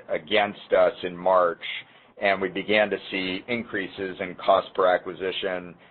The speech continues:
and a corresponding decline in revenue yield on our advertising, uh, dollar. There were two primary channels that drove that.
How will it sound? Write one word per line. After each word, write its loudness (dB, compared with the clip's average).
and -2
a -4
corresponding 0
decline -4
in -10
revenue -2
yield -2
on -4
our -6
advertising, -8
uh, -2
dollar. 0
There 0
were -2
two -4
primary -4
channels -4
that -10
drove -4
that. -2